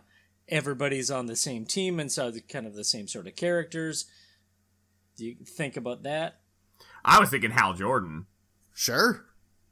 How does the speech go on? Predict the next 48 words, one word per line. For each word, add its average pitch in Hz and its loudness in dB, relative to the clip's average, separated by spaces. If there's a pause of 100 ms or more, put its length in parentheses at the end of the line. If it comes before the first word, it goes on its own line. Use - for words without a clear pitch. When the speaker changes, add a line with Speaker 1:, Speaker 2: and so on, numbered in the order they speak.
(240)
Speaker 1:
Oh, 160 6
Speaker 3:
Yeah. - -
Speaker 1:
yeah. 127 0 (300)
I 151 -2
didn't 220 -4
even 170 0
Speaker 2:
Now 185 12
I'm 220 8
Speaker 1:
think 196 8
Speaker 2:
thinking 175 6
Speaker 3:
Let's - 6
Speaker 2:
of, 175 4
Speaker 3:
go 151 8
with 143 8
Speaker 2:
like, - 6
Speaker 3:
that. - 8
Speaker 2:
Ted 165 8
Danson 147 8
as 139 2
Green 139 0
Lantern, 120 2
and 98 -4
I'm 101 -4
just 107 -6
like, 101 0 (300)
"Fuck, 175 6
I'd 165 6
still 175 6
watch 110 4
that. 110 4
I 123 4
don't 127 4
know." 110 2 (180)
<laughs> 123 -10
Speaker 1:
Yes, 175 4
Speaker 3:
I 220 8
mean, 277 8
he 226 8
Speaker 1:
please. 247 8
Speaker 3:
could, 226 4
he 208 6
Speaker 1:
Yes, 202 8
Speaker 3:
could 233 6
still - 6
Speaker 1:
please. 240 4
Speaker 3:
be 113 2
Alan 113 4
Scott. 139 2